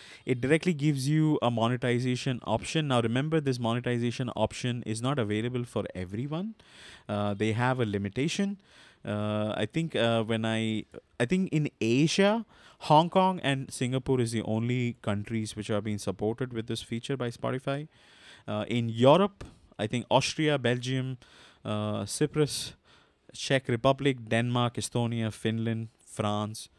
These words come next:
Germany, Greece, <coughs> excuse me, Ireland, Italy, Norway, Poland, United Kingdom, Swid-, Switzerland, Sweden, Spain, et cetera. North America,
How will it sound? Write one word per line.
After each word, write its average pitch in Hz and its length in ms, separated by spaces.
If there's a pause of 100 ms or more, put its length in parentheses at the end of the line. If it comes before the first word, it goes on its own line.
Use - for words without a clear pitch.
(220)
Germany, 104 640
Greece, 101 560 (1080)
<coughs> 605 240 (200)
excuse - 360
me, 98 160
Ireland, 120 480
Italy, 117 480 (460)
Norway, 113 640
Poland, 110 560
United 107 380
Kingdom, 107 340
Swid-, 104 480
Switzerland, 120 760
Sweden, 113 540
Spain, 110 560
et 104 100
cetera. 107 520 (520)
North 135 300
America, 147 640